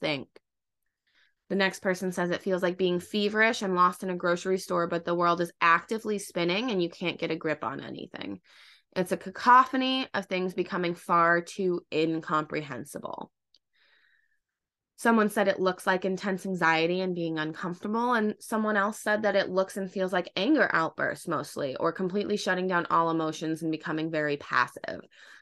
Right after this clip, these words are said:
So in one person, they can have two <laughs> very different responses, you know, being really angry, um, or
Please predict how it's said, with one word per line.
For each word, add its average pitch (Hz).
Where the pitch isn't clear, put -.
So 196
in 202
one 285
person, 175
they 208
can 208
have 196
two 320
<laughs> 349
very 302
different 262
responses, 233
you 240
know, 220
being 226
really 240
angry, 269
um, 190
or 302